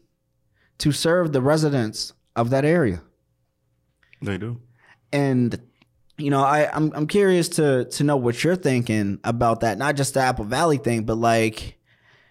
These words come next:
Speaker 1: you know, versus it going back into the government, let's put it in, which essentially it's all gonna go back into the government anyway. That's just how money works, you know? Um, but it's like, how to, how do we make sure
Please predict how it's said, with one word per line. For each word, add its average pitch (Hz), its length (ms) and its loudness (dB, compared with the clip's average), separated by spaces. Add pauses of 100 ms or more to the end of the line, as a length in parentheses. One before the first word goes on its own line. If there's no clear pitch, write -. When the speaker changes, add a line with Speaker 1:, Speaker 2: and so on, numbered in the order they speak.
(180)
Speaker 1:
you 143 100 2
know, 127 220 2
versus 147 540 0
it 143 160 2
going 139 280 2
back 139 240 0
into 143 220 0
the 117 120 0
government, 113 640 0 (600)
let's 131 200 0
put 160 280 2
it 151 220 0
in, 131 380 -2
which 147 300 -2
essentially 143 480 -2
it's 131 200 0
all 151 180 4
gonna 135 180 0
go 123 100 0
back 127 220 0
into 123 180 0
the 120 80 0
government 120 480 0
anyway. 104 580 -2
That's 123 180 0
just 123 140 -2
how 127 120 2
money 117 240 0
works, 120 640 -2
you 120 160 -4
know? 120 220 0 (640)
Um, 117 500 2 (200)
but 127 440 0
it's - 180 -2
like, 131 480 0
how 156 460 2
to, 131 540 -2
how 151 280 0
do 165 140 2
we 139 160 0
make 120 240 0
sure 110 480 -2